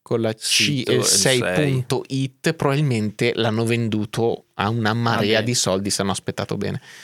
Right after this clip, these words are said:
Speaker 1: perché avere solo due cifre, eh, sul
Speaker 3: Come dominio.
Speaker 1: come dominio vale tantissimo, come adesso Twitter, che ci sono gli at M, at N, tipo, che sono lì bloccati
Speaker 3: <laughs>
Speaker 1: e il, li,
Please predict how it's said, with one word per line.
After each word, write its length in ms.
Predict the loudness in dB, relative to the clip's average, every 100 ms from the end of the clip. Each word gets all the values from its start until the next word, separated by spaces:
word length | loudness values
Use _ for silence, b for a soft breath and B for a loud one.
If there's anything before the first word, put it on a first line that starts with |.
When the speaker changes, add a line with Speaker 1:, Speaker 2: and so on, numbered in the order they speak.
| B B B
Speaker 1:
perché 220 | -4 0
avere 300 | 0 0 0
solo 260 | 0 0 0
due 220 | -2 0
cifre, 720 | -2 -2 -4 -4 -4 -4 -8
eh, 140 | -10 -10
sul 680 | -6 -4 -2 -2 -2 -6
Speaker 3:
Come 240 | -6 -6 -4
dominio. 760 | -2 0 0 0 -2 -4 -4 -2
Speaker 1:
come 220 | 0 2
dominio 440 | 2 2 2 2
vale 200 | 2 2
tantissimo, 500 | 2 0 0 -2 -2
come 180 | -2 2
adesso 300 | 2 2 0
Twitter, 520 | 0 -4 0 0 2
che 120 | 0
ci 120 | -2 -2
sono 260 | 0 0
gli 200 | 0 2
at 600 | 2 0 _ 0 2 0 2
M, 340 | 2 4 2 2 2 0
at 600 | 2 2 2 _ -2 -2 2
N, 520 | 2 2 2 2 0 0 B B
tipo, 440 | -2 -2 0 0 0
che 180 | 0
sono 280 | 0 0 0
lì 200 | 0 -2
bloccati 1000 | -2 0 0 0 -2 0 0 0 0 0 0 -4
Speaker 3:
<laughs> 140 | -8 0
Speaker 1:
e 680 | 2 4 4 4 4 2 0
il, 280 | -4 -4 -6
li, 160 | -8